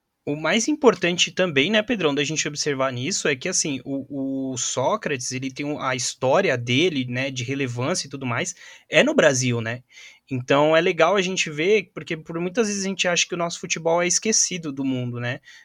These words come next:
Claro que hoje em dia eu acho que a distância é muito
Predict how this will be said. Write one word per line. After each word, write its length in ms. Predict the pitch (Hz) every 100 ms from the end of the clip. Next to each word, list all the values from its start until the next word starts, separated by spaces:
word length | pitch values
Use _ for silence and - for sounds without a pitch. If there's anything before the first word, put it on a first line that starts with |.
| _
Claro 240 | 170 208
que 140 | 220 220
hoje 160 | 196
em 120 | 190
dia 220 | 143 143 175
eu 100 | 156
acho 280 | 143 156
que 100 | -
a 80 | 151
distância 520 | 139 - 151 143 -
é 20 | 135
muito 260 | 139 190